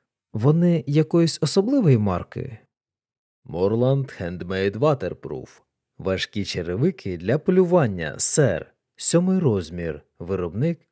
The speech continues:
Росістер із Кінгсмута. А зараз поїдьте до Кінгсмута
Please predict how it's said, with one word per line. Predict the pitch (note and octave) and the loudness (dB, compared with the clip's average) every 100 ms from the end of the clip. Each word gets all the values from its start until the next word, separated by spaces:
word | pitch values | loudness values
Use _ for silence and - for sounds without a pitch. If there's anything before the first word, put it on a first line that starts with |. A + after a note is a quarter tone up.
| _ | _
Росістер | B2 D3+ D3+ D3 - D3 C#3+ - | 2 4 4 -2 0 0 0 -4
із | D#3 - | -4 -2
Кінгсмута. | G#3 D#3+ - G2 F2 E2+ C#2+ - _ _ _ _ _ _ _ _ _ _ _ | -2 0 -2 -8 -6 -4 -4 -8 _ _ _ _ _ _ _ _ _ _ _
А | G2 F#2 | -2 0
зараз | F#2 E3+ B2 E2 - _ | 2 2 2 -2 -10 _
поїдьте | G2+ F#2+ D3 E3 | -2 2 2 4
до | D#3 E3+ | 4 2
Кінгсмута | - C#3+ G#2+ - F2+ - C#2+ | 6 4 4 -2 -6 -6 -8